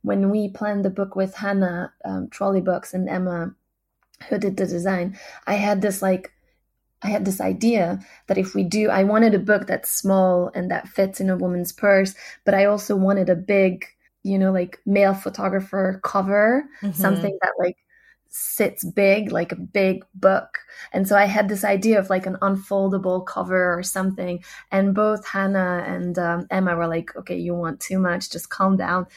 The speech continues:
Speaker 1: And now
Speaker 2: <laughs>
Speaker 1: winning this prize means to me that you don't need a big book to be able to have your book recognized.
Speaker 2: Yeah.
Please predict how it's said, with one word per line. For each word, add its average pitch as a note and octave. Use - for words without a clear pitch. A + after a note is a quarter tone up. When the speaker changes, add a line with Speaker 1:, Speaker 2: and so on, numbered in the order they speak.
Speaker 1:
And G#3
now G#3+
Speaker 2:
<laughs> -
Speaker 1:
winning G#3
this G#3+
prize G#3+
means G#3
to G#3
me G#3
that F#3+
you G3+
don't A3+
need A3+
a A3+
big G3+
book -
to G3
be G#3+
able G3
to F#3+
have F#3+
your F#3
book -
recognized. F#3+
Speaker 2:
Yeah. E3+